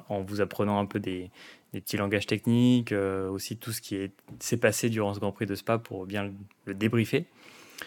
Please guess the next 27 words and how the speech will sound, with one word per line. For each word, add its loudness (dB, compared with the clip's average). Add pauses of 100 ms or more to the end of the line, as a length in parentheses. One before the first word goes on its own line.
(260)
Et 0
puis 2
on 6
va 2
aussi, -2
bah, -6 (140)
sur -4
le 4
live, 6
vous -2
verrez 0
des, -2
des -8
petites -10
images 0
de, -6
de -6 (160)
dépassement, 0
de -4
ce -10
qui -14
s'est -10
passé. -6 (480)
Donc -4
aujourd'hui, 2
je -2
suis, -4